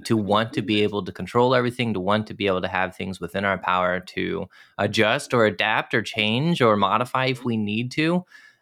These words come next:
Uh, and that takes money to be able to do that. And so to give up your control, uh, in many ways, um, is,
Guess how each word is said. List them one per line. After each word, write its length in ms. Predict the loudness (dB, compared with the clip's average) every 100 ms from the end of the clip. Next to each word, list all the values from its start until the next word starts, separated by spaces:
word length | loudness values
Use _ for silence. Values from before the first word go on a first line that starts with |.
| -2
Uh, 380 | 0 2 2 -2 -2
and 280 | -2 0
that 360 | 0 0 0 -4 -10 -20 _ _ _ -6
takes 280 | -4 -2 0
money 320 | 0 -2 -6 -4
to 100 | 0
be 160 | 2
able 180 | 4 2
to 120 | -2
do 300 | -6 -2 0
that. 320 | 2 0 0 -2
And 240 | -2 -4
so 280 | -2 0 0
to 180 | -4 -10
give 380 | -4 -2 0 2
up 260 | 0 0 _ -20 _ _ _ _ _ _ _ -20
your 560 | -8 0 2 4 2
control, 840 | 0 -4 0 2 4 4 0 -4 -8 -4
uh, 460 | 0 2 0 0 -4 -2
in 180 | -2
many 200 | 0 -2
ways, 540 | 0 0 0 -2 -8 -10 -4
um, 580 | -2 -2 -4 -6 -12 -16 _
is, 420 | -8 -6 -6 -12